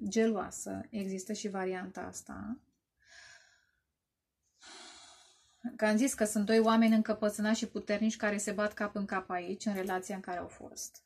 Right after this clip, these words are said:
Pe de-o parte. Pe de altă parte, voi, pentru că atrageți atenția, oricând puteți fi furați de altcineva și atunci apare gelozia.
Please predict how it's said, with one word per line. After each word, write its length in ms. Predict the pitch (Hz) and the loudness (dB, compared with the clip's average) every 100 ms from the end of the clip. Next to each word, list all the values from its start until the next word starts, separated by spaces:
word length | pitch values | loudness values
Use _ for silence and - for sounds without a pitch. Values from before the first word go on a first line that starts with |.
| _ | _
Pe 100 | 214 | -4
de-o 140 | 208 | -2
parte. 680 | 208 185 - 196 196 208 294 - - - - | -2 -2 -4 -8 -8 -6 -6 -12 -20 -20 -8
Pe 80 | - | -2
de 120 | 214 | 4
altă 260 | 254 285 339 | 6 6 4
parte, 420 | - 262 262 240 | 8 8 6 2
voi, 220 | 208 269 | 2 2
pentru 280 | - 302 262 | 2 2 2
că 120 | 247 | 4
atrageți 1120 | 247 294 294 262 233 196 196 190 226 - - - _ _ _ | 4 6 4 6 6 4 -2 -4 -6 -10 -12 -16 _ _ _
atenția, 1000 | 208 208 208 202 190 - 185 180 202 262 _ _ _ - - | -8 -2 -2 -2 -4 -4 -4 -4 -6 -8 _ _ _ -20 -20
oricând 480 | - 262 247 - 339 | 2 4 4 4 2
puteți 440 | 415 285 262 269 - | 2 2 4 2 2
fi 180 | 269 | 0
furați 580 | 285 247 226 214 220 - | 2 2 2 2 0 -4
de 140 | 208 208 | -4 -2
altcineva 920 | 220 240 233 - 226 220 220 208 214 | -2 -2 -2 4 6 6 6 4 2
și 120 | 208 | 2
atunci 280 | 196 233 233 | 0 2 2
apare 380 | 226 240 262 254 | 2 6 6 6
gelozia. 840 | 208 247 247 214 240 233 185 - | 6 6 6 4 4 4 2 -4